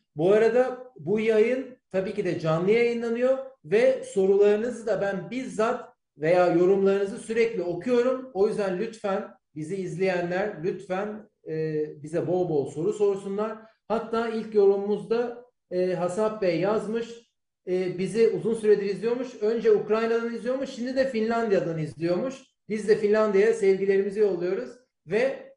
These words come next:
gerçekten de yine, e, sınırları geçen bir girişimin, e, C E O'su bizlerle. Fonbulucu nokta com. Türkiye'nin ilk kitlesel, e, yatırım platformu aslında. Kitlesel fonlama platformu diye çıktı ama artık kitlesel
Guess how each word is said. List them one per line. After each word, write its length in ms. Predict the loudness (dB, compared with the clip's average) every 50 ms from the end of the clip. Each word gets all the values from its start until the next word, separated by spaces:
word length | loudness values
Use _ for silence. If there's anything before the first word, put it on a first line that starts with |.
| _ _ _ _ _ -8
gerçekten 720 | -4 -2 0 0 0 0 0 -2 0 0 0 0 0 0
de 300 | 0 2 2 0 0 -2 -4
yine, 560 | -6 -4 -2 0 0 0 -2 -4 -8 -12 -12 -10
e, 400 | -8 -6 -6 -4 -6 -6 -6 -10
sınırları 600 | -14 -16 -12 -8 -4 -4 -2 0 2 2 4 4
geçen 480 | 6 4 4 0 0 -2 -4 -4 -2 0
bir 120 | 0 0
girişimin, 920 | 0 0 -4 -4 -4 -4 -4 -4 -4 -2 -2 -2 -4 -6 -12 -18 -20 _ _ _ _
e, 260 | -8 -6 -4 -4 -4 -6
C 180 | -6 -6 -2
E 120 | 0 0 0
O'su 240 | 0 0 -4 -4
bizlerle. 840 | -4 -4 -4 -2 0 2 2 2 2 0 0 -2 -4 -6 -10 -18 _ _
Fonbulucu 720 | _ 0 2 2 2 2 2 2 2 2 2 0 -2 -4 -4
nokta 400 | -4 -4 -4 -4 -4 -4 -4 -4 -2
com. 400 | -2 -2 -2 -2 -4 -8 -14 -20 _ _ _ _
Türkiye'nin 380 | -8 -8 -4 -2 -2 -2 0 -2
ilk 260 | -6 -8 -10 -14 -14
kitlesel, 760 | -12 -12 -12 -10 -8 -6 -6 -4 -2 -2 0 0 -2 -4 -6 -10 -16 -20 _ _ _ _
e, 80 | -6 -4 -2 0 0
yatırım 680 | 0 0 0 0 0 -2 -2 -2 -2 0 0 0 -2 -2
platformu 640 | -2 -2 -2 -2 -4 -6 -6 -4 -4 -4 -4 -4
aslında. 420 | -6 -8 -10 -10 -10 -8 -8 -8 -8
Kitlesel 480 | -10 -12 -12 -12 -10 -8 -6 -6 -6
fonlama 520 | -6 -6 -8 -6 -6 -4 -2 -2 -2 -2 -2
platformu 480 | -2 -4 -4 -4 -4 -4 -4 -2 -2
diye 160 | -2 -2 -4 -6
çıktı 240 | -8 -10 -8 -6
ama 160 | -4 -2 -2 -2
artık 240 | -4 -4 -6 -10
kitlesel 520 | -14 -16 -16 -14 -10 -4 -2 -2 -2 -4